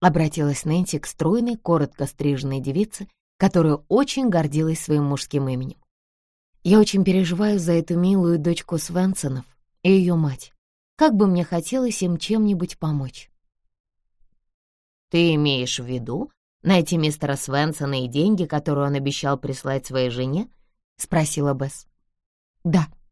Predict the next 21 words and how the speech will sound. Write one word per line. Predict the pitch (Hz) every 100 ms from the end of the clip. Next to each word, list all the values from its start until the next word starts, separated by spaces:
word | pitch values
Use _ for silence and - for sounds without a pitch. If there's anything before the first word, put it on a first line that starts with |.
| _ _ _
ответила | 160 160 151 151 156 143
Нэнси. | 139 131 127 - - _ _ _ _ -
«Это | 208 254
очень | 277 - 294
странно, | - 262 247 175 131 - _ _ -
поскольку | 196 - 170 160 165
он, | 214 262
по | 170
всей | - 175
видимости, | 156 160 139 139 - - - _ _ _
уже | 208 214 214
довольно | 214 262 269 311
долго | 240 226 214 277
в |
отъезде. | 269 - 175 139 - - _ _ _ _ -
Не | 214 208
удивлюсь, | 190 180 170 202 220 160
если | 151 160
посланные | 156 170 165 160 151 151
им | 143
деньги | 139 180 170 -